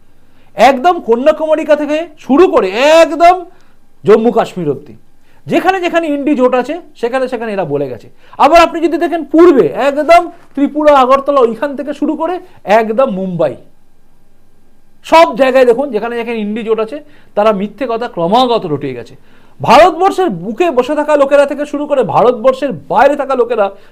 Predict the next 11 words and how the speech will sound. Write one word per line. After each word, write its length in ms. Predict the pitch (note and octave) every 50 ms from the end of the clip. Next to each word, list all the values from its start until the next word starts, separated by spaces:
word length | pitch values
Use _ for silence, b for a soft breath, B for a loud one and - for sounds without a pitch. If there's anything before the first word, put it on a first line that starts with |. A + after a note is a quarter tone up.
| b
সবাই 400 | - - A3+ A#3+ B3 D4 D#4 D#4+
মিলে 220 | D4+ D4 C#4+ C4 B3+
মিথ্যেকে 440 | G#3+ A3+ A3 - - C4+ C4 B3 A3+
প্রোপাগান্ডা 520 | A3 - E3+ F3 F#3+ F#3+ G#3+ G#3+ G#3 A3+
করে 240 | A3 B3 A#3+ B3+ B3+
গেছে, 140 | C4+ C#4 C4
মিথ্যে 240 | B3+ B3 B3+ A#3
প্রোপাগান্ডাকে 680 | F#3+ F#3 F#3 E3 E3+ E3+ F3 E3+ E3+ F3 F3 B3+ D#4+ D#4 b b b b b - - -
ছড়িয়ে 440 | - - - D3+ D#3 F3+ F#3+ G3+ G3
দিয়ে 180 | D3 D3 C3 A#2+
গেছে। 220 | A2+ A2 - -